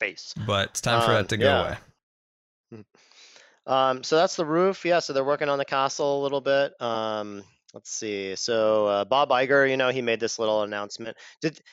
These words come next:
Speaker 1: did they shut down his Twitter? Did he shut down his Twitter? There's some funny things about that, but he did mention that he expects Star Wars Land or, you know, the Galaxy's Edge stuff to open up, uh, in June. So June's in quotes. Like, he won't give, like, a hard date, but he's saying June right now.
Speaker 2: Yeah. Um,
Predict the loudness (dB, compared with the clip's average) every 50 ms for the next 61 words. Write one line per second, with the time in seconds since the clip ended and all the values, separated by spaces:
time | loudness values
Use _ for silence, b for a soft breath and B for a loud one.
0 | B -6 -4 -2 0 0 2 2 2 2 2 2 0 0 0 0 0 -2 -2 -2
1 | 0 2 2 4 2 2 0 0 -2 -4 -4 -4 -4 -2 0 0 0 2 0 0
2 | 0 0 -2 -4 -2 0 2 2 4 2 2 0 -2 -2 -2 -2 -4 -2 -2 -2
3 | -2 -2 -4 -4 -6 -8 -8 -6 -4 -4 -4 -2 -2 -2 -4 -2 -4 -6 -6 -2
4 | 0 0 0 2 0 -2 -2 -2 -2 0 0 0 0 -2 -4 -6 -10 -16 -10 -4
5 | -2 -2 -2 -4 -8 -14 -16 B B B B B B -2 0 2 4 4 4 2
6 | 2 0 0 -2 -2 0 -2 -2 -2 -2 -2 -2 -2 -4 -6 -8 -8 -8 -8 -8
7 | -8 -4 -4 -2 -2 -2 -2 -4 -6 -8 -4 -2 -2 -2 -2 -2 -2 -2 -2 -2
8 | -4 -6 -4 -4 -4 -2 -2 -2 0 -2 -2 _ -4 -4 -2 -2 -2 -4 -4 -4
9 | -4 -4 -4 -2 -4 -4 -6 -8 -6 -6 -6 -4 -2 -4 -4 -2 -4 -6 -8 -8
10 | -6 -2 -2 -2 -2 -2 -4 -4 -4 -4 -2 -2 0 0 0 2 0 0 0 0
11 | 0 -2 -2 -2 -2 -2 -4 -4 -4 -4 -6 -6 -6 -10 -10 -10 -8 -8 -8 -8
12 | -8 -8 -8 -8 -6 -6 -4 -2 -2 -2 -2 -2 -2 -2 -4 -6 _ _ _ _
13 | _ _ -20 -12 _ -2 0 0 0 0 -4 -6 _ -6 -2 2 2 2 2 2
14 | 0